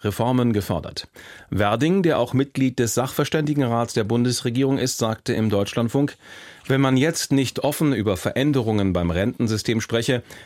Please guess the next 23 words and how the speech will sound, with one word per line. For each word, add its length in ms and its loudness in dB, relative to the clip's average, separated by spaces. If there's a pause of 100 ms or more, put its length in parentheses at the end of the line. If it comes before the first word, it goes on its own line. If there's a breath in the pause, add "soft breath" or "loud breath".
(160 loud breath)
riskiere 440 2
man, 240 4
dass 160 0
Vertrauen 420 0
langfristig 720 -2
beschädigt 480 -2
werde." 280 -4 (520 soft breath)
Werding 400 2
schlug 300 0
vor, 400 2
etwa 400 0
die 220 0
abschlagsfreie 680 -2
Rente 300 0
mit 240 -4
dreiundsechzig 640 0
nur 140 2
noch 120 0
für 120 -2
langjährige 720 0
Geringverdiener 800 0
zu 160 -4
ermöglichen. 460 -2